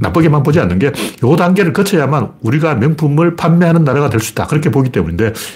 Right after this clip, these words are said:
그러려면 우리가 좀 수준을 높이고 개고기 같은 거는 좀 졸업하고, 어, 덩신짓은 하지 말아야 됩니다. 왜냐하면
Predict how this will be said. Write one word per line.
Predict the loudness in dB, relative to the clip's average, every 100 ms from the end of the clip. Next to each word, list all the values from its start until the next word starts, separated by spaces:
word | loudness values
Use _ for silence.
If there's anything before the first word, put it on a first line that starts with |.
| -12
그러려면 | -6 -2 0 0 -2 -10 -10
우리가 | -2 -2
좀 | -2
수준을 | -4 0 2 2 2
높이고 | -2 -2 0 -2 -4 -12 -20 -20 -20
개고기 | -6 0 2 2
같은 | -2 -2
거는 | -2 -2
좀 | -4
졸업하고, | -2 -2 0 -2 -2 -2 -4 -14 -20 -14 -6
어, | -6 -8 -20 -20 -20 -20 -14 -2
덩신짓은 | 0 2 2 2 0 -2 -6
하지 | -4 0
말아야 | 2 0
됩니다. | 0 -4 -12 -16 -10 -8 -8 -20 -16
왜냐하면 | -4 0 0 0